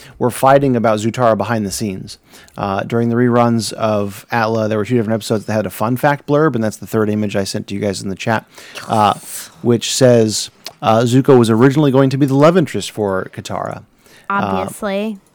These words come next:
Speaker 1: but Brian didn't like the idea, and towards the end of season two went back and edited the final to remove any confirmation of Zutara.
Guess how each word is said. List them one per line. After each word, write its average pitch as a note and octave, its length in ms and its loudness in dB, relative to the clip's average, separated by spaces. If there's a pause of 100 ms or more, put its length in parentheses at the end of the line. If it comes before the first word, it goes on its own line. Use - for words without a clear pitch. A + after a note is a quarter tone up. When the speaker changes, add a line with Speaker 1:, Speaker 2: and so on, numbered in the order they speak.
(240)
Speaker 1:
but C#3 400 6
Brian E3 460 4
didn't C3+ 320 -4
like C#3+ 200 0
the C#3+ 60 2
idea, B2+ 380 4
and A2 220 -2
towards A#2+ 240 0
the A#2 80 2
end A#2+ 80 2
of G#2+ 80 -2
season A2+ 280 -4
two A#2+ 180 -2
went A2 160 0
back A2 200 0
and G#2 100 -6
edited G#2 280 -4
the G2 120 -4
final G#2 380 -2
to G2+ 120 -6
remove G2 280 -2
any G#2 160 -2
confirmation G2 600 -6
of F#2 60 -8
Zutara. F2 520 -8